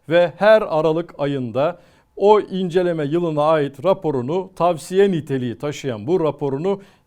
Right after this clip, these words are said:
web sayfalarında yayınlar. Sayıştay geçtiğimiz gün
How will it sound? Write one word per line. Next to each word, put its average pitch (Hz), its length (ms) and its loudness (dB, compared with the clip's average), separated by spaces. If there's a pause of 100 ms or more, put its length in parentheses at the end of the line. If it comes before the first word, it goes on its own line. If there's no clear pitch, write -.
web 175 340 -2
sayfalarında 143 760 -4
yayınlar. 127 480 -6 (440)
Sayıştay 220 840 2
geçtiğimiz 190 680 -2
gün 196 280 0